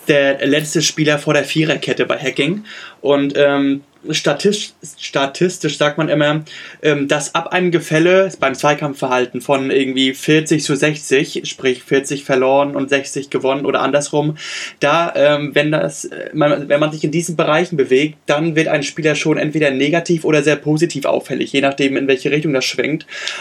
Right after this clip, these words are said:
Und, äh, Fein hat wirklich nur dreißig Prozent seines Zweikämpfe gewonnen, das heißt siebzig verloren. Und da merkt man das dann schon spielerisch und auch im Mannschaftsgefüge, dass da, und da, äh, schalten sich die Trainer eigentlich spätestens zur Pause ein,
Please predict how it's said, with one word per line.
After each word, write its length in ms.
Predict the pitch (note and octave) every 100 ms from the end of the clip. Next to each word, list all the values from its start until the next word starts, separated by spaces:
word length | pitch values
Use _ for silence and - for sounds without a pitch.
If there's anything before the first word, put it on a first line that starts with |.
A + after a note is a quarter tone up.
| F#3+
Und, 320 | C3+ C#3 -
äh, 120 | C#3+
Fein 400 | C#3 C#3 D3 E3
hat 140 | D3+ C#3
wirklich 280 | D3+ D3+
nur 100 | D#3
dreißig 600 | - C#3+ D3 E3+ - E3
Prozent 440 | - D#3 D3+ D#3 D3+
seines 240 | D3 C#3
Zweikämpfe 640 | - D3+ D#3 - B2+ -
gewonnen, 480 | B2+ B2 D3 C#3 D3+
das 120 | D#3
heißt 200 | D3+ C3+
siebzig 400 | - F3 - D#3+
verloren. 540 | - C#3 D3 B2+ D3+ E3 - - -
Und 220 | - C3 C#3
da 320 | D3 E3+ -
merkt 360 | E3+ D3 D3 D3
man 100 | E3
das 140 | D3+
dann 160 | D#3+ C#3
schon 340 | - F#3 G#3
spielerisch 640 | G#3 - F3 D3 B2+ D#3 F3+
und 100 | D#3
auch 160 | D3+
im 60 | C#3+
Mannschaftsgefüge, 720 | D3+ E3 E3 C#3+ C#3 C#3+ D3
dass 220 | D3 C#3
da, 380 | - C3+ F#3 G3 - - -
und 140 | -
da, 260 | C3+ C#3+ D#3+ - - - -
äh, 420 | C#3+ C#3 C#3 -
schalten 320 | D3+ C#3+ D3 D#3
sich 100 | D3+
die 120 | D3+
Trainer 340 | - D3 D3+
eigentlich 260 | C#3+ C#3 C#3
spätestens 420 | - C#3+ D3+ D3+
zur 120 | C#3+
Pause 400 | C#3+ C#3 C3 C3+
ein, 300 | B2+ C#3+ F#3